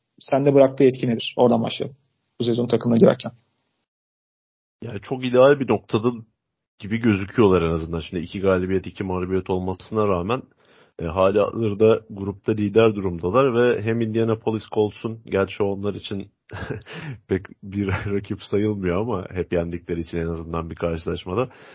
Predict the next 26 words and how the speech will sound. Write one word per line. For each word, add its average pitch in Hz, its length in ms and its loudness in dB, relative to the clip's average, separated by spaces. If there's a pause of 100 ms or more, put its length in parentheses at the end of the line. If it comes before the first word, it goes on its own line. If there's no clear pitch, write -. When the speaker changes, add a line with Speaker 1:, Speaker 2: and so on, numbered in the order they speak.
(200)
Speaker 2:
hem 104 80 0
de 110 120 0
Tennessee 110 340 -2
Titans'ın, 117 800 -2 (160)
e, 90 220 -4
sezona 98 600 0
beklentinin 98 640 -4
çok 107 220 -4
uzağında 101 420 -2
başlamış 101 480 -2
olması 95 560 -2 (100)
ve 101 100 -8 (380)
tam 104 280 -2 (320)
aksine 98 720 -4
Jacksonville 95 480 -6
Jaguars'ın 92 600 -2 (580)
iyi 107 180 -4
bir 101 60 -4
şekilde 85 640 -4
başlamış 82 560 -6
olması, 87 540 -6 (1200)
e, 98 60 -2
gelecek 98 460 -2
adına 107 420 2
umut 117 320 -4
veren 131 400 0